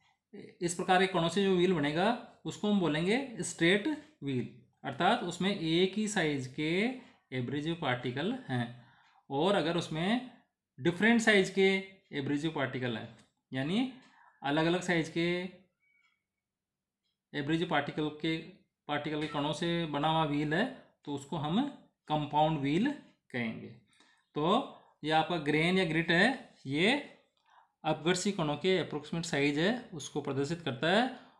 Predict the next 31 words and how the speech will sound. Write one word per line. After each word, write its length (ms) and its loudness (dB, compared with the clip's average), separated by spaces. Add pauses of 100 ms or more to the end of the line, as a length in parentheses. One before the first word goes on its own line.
(100)
और 120 -4
इसके 240 -4
द्वारा 600 2 (280)
हमें 200 -2
ये 100 2
पता 260 -4
चलता 240 0
है 520 -2
कि 80 -6
आपका 300 -2
जो 100 -4
ग्राइंडिंग 380 -2
व्हील 260 0
है 360 -2 (240)
वो 60 -6
कोर्सर 800 -2
व्हील 260 2
है 480 -2
यानी 180 -6
स्थूल 300 2
व्हील 220 6
है 300 2
या 320 6 (540)
फाइन 280 4
व्हील 260 0
है, 160 -12 (240)
सूक्ष्म 480 -6 (180)
व्हील 280 -2
है। 100 -14 (760)
ठीक 160 -10
है, 160 -8